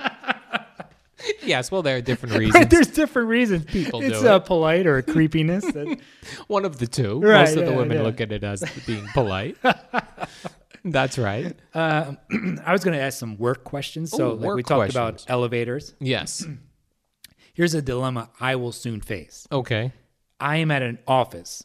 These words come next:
Speaker 1: Right.
Speaker 2: And I don't know everyone's name there.
Speaker 1: Mm.
Speaker 2: So I'm fairly new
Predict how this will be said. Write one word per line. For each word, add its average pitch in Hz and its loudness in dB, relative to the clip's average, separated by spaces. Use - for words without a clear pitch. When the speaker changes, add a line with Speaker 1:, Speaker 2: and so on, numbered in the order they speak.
Speaker 1:
Right. 101 -4
Speaker 2:
And 123 -4
I 110 -6
don't 143 -2
know 135 -6
everyone's 110 -6
name 95 -10
there. 78 -20
Speaker 1:
Mm. 127 -8
Speaker 2:
So 131 -4
I'm 131 -4
fairly 160 2
new 135 0